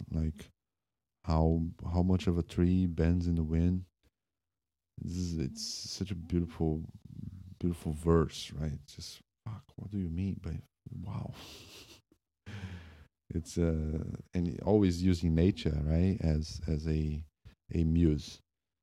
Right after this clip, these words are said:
He doesn't talk about love very much. I, I don't know if any at all, uh, I don't know if at all in his catalog you have m-,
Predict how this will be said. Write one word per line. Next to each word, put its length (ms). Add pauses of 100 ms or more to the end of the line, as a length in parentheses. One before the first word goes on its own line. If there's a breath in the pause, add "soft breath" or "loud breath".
(160)
He 80
doesn't 240
talk 140
about 180
love 460 (840)
very 300
much. 440 (1120)
I, 220
I 40
don't 100
know 80
if 160
any 260
at 140
all, 420 (720)
uh, 380 (420)
I 40
don't 100
know 60
if 160
at 80
all 380
in 120
his 400 (100)
catalog 460
you 100
have 200
m-, 280